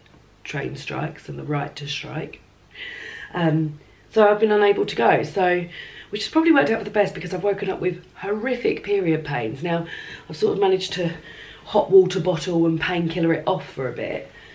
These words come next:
Um, and I've just been sort of laying in bed feeling lovely and warm and not lovely 'cause in pain. Um, so yeah, so I think it's gonna be a really chill one. Um,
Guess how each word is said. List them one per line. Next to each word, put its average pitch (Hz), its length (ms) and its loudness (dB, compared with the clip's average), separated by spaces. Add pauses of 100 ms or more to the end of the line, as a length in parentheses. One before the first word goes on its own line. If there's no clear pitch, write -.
(240)
Um, 156 460 -2
and 170 80 -2
I've - 60 -2
just 156 160 -8
been 160 180 -2
sort - 180 -6
of 143 60 -8
laying 160 260 0
in 156 100 0
bed 156 260 -4
feeling 151 560 -2
lovely 147 380 -4
and 143 180 -8 (100)
warm 147 320 -2
and 135 260 -10 (560)
not 165 220 -4
lovely 127 320 -12
'cause 131 160 -14
in 131 140 -8
pain. 147 400 -12 (560)
Um, 151 460 0 (760)
so - 140 -2
yeah, 175 180 4
so 208 100 -2
I 196 40 -4
think 226 140 0
it's - 100 -4
gonna 254 120 0
be 233 100 2
a 226 60 4
really 208 200 2
chill 175 280 0
one. 147 360 -2 (680)
Um, 147 480 0